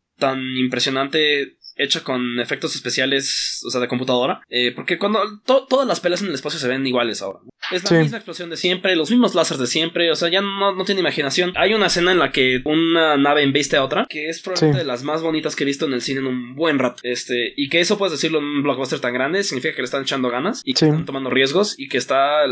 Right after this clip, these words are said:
Speaker 1: yo sí creo que todos los riesgos que tomaron los... Lo, lo, cuando la cagaron fue porque no tomaron riesgos, ¿no? Como, ah, vamos a poner un trama de cagado,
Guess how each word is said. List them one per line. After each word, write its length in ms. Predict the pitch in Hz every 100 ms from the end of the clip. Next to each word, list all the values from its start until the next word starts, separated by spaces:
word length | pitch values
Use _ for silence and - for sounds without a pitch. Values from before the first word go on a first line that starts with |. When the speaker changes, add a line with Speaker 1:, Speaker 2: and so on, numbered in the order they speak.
| 123 127
Speaker 1:
yo 120 | 156
sí 120 | 151
creo 140 | 156 143
que 100 | 139 117 -
todos 160 | 185
los 100 | 170
riesgos 220 | 131 147 147
que 80 |
tomaron 300 | 123 123 139
los... 280 | 123 113 - -
Lo, 180 | 214
lo, 300 | 233 - 220
cuando 180 | 214 233
la 100 | 233
cagaron 280 | 233 254 294
fue 100 | 269
porque 160 | 262 185
no 120 | 180
tomaron 260 | 190 180 156
riesgos, 280 | 160 127
¿no? 200 | 131 175
Como, 300 | - 135 127 -
ah, 80 |
vamos 180 | 269 294
a 40 | 220
poner 160 | 190
un 80 | 196
trama 340 | 170 165 170
de 380 | 135 123 120 117 -
cagado, 460 | 135 139 131 110